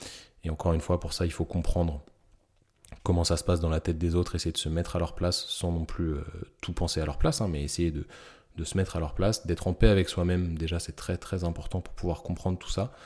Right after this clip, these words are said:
Donc, je vous invite vraiment à faire du, un travail sur vous-même pour essayer de comprendre qui vous êtes,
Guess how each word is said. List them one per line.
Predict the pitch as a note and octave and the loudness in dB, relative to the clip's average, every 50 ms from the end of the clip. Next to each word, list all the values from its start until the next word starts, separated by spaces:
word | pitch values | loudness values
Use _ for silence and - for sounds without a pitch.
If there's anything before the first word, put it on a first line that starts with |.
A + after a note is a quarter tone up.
| - - - _ _ - | -20 -20 -20 _ _ -8
Donc, | F2+ E2+ | -6 -4
je | E2+ | -2
vous | F2+ F2+ F#2 | 0 2 4
invite | F#2+ F#2+ F#2+ G2 F#2+ | 4 4 4 4 4
vraiment | F#2 F#2 F#2 F#2 G2 G2+ G2+ G2+ A2+ A#2 - - _ _ _ _ - | 4 4 6 6 8 8 6 6 4 2 -2 -8 _ _ _ _ -10
à | F#2+ F2 | -10 -6
faire | - F#2+ F2 F2 | -4 -4 -4 -4
du, | E2 - F#2 - - - - - | -6 -8 -12 -14 -16 -20 -10 -10
un | F#2 - | -8 -8
travail | - - - G2 F#2+ G2+ G2+ F#2+ D#2+ E2 F#2+ - | -8 -2 0 2 4 4 4 2 2 -2 -8 -12
sur | - - - F2+ | -16 -8 -4 -4
vous-même | F2 E2+ F2 F2 F2 F#2 G2 F#2+ F2 - - - - - - - _ _ _ _ | -2 0 0 0 2 2 2 0 -2 -6 -12 -20 -20 -20 -20 -20 _ _ _ _
pour | - - F2+ | -8 -6 -6
essayer | E2 - - F2+ | -2 0 0 0
de | E2 | 0
comprendre | E2 - - F#2+ F#2+ - A2+ G#2 G2 - | -2 -2 -2 -2 0 2 2 2 2 2
qui | - - G#2+ | 0 -2 -2
vous | F#2 G2 F#2+ F2 | 0 2 2 2
êtes, | F#2 G#2+ - - - - | 2 2 0 -4 -12 -18